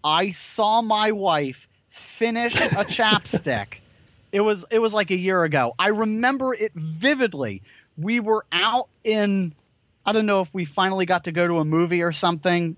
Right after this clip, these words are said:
Speaker 1: but, y-, you know, with kid, you never get to get out of the house. But
Speaker 2: You're telling
Speaker 1: we
Speaker 2: me.
Speaker 1: had gotten out. No, no, no. We were at a bar, and,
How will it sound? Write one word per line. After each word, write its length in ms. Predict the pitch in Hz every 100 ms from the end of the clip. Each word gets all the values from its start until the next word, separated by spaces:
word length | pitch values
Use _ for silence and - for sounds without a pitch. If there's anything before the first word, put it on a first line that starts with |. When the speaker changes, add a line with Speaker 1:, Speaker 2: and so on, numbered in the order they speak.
| -
Speaker 1:
but, 320 | 151 147 139 -
y-, 100 | 208
you 220 | 285 226
know, 140 | 127
with 200 | 107 131 -
kid, 160 | 147
you 140 | 190 226
never 260 | 165 127
get 300 | 107 113 - -
to 140 | 113
get 280 | 95 - 110
out 140 | 104
of 60 | 101
the 80 | 104
house. 300 | 107 98 -
But 300 | 110 98 -
Speaker 2:
You're 60 |
telling 320 | - 208 180 196
Speaker 1:
we 80 |
Speaker 2:
me. 60 | 247
Speaker 1:
had 120 | 185
gotten 300 | 202 220 226
out. 220 | 214 190
No, 140 | 240 277
no, 100 | 285
no. 160 | 285
We 160 | 196 214
were 120 | 233
at 60 | 233
a 40 |
bar, 420 | 202 170 160 165 165 _ _ _ -
and, 580 | 175 160 156 160 156 156